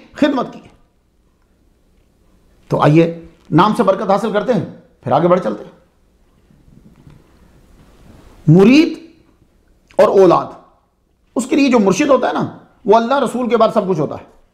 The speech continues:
शेखुल इस्लाम होता है, मुजद्दिद होता है, मुहद्दिस होता है, मुफक्किर होता है, फिलासफर होता है, कुतुब होता है, अल्लामा होता है, हर शय वही होता है और होना भी चाहिए। वो फैज़ तो तभी मिलता है। तो हाज़ा रहमतुम मिर रब्बी।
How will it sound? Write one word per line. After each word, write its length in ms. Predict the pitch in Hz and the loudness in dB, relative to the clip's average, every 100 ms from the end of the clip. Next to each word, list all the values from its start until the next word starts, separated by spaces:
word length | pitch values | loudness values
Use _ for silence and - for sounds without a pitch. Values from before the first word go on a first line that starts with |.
| _ _ _ _ _ _ _ _ _ _ - | _ _ _ _ _ _ _ _ _ _ -4
शेखुल 360 | - 180 175 | 0 2 2
इस्लाम 300 | 170 170 170 | 0 0 0
होता 240 | 160 151 156 | 0 0 2
है, 140 | 156 | 2
मुजद्दिद 360 | 147 165 165 156 | 0 0 0 0
होता 240 | 156 156 | 2 2
है, 120 | 160 | 2
मुहद्दिस 340 | 156 151 165 165 | 0 -4 -4 -4
होता 200 | 160 156 | 0 0
है, 80 | |
मुफक्किर 380 | 160 143 151 160 | 0 -4 -4 -2
होता 200 | 151 147 | 0 2
है, 100 | 151 | 2
फिलासफर 360 | 156 156 156 160 | 2 0 0 -2
होता 220 | 147 151 | -2 0
है, 80 | 147 | 0
कुतुब 280 | 147 170 170 | -2 -6 -4
होता 240 | 151 156 | -2 0
है, 80 | 156 | 0
अल्लामा 340 | 160 151 175 160 | 0 0 0 0
होता 240 | 160 170 | 0 0
है, 80 | 156 | 0
हर 100 | 208 | -2
शय 160 | 233 359 | 0 0
वही 200 | 285 277 | 2 -2
होता 200 | 220 - | -4 -6
है 80 | - _ _ _ _ - | -16 _ _ _ _ -14
और 80 | |
होना 180 | 110 123 | -6 -4
भी 80 | 143 | -2
चाहिए। 360 | 196 254 539 - - _ _ _ _ _ | -2 -4 -8 -16 -20 _ _ _ _ _
वो 80 | 143 | -4
फैज़ 180 | 120 180 | 0 2
तो 100 | 190 | 2
तभी 220 | 196 277 | 0 2
मिलता 240 | 311 294 - | 2 0 -4
है। 140 | 180 - _ _ _ _ _ _ _ _ _ _ _ _ _ _ _ _ _ | -8 -16 _ _ _ _ _ _ _ _ _ _ _ _ _ _ _ _ _
तो 40 | - | 0
हाज़ा 260 | 123 180 156 | 2 2 2
रहमतुम 360 | 147 143 143 | 2 -2 -2
मिर 100 | 127 | -4
रब्बी। 200 | 123 139 | -2 -2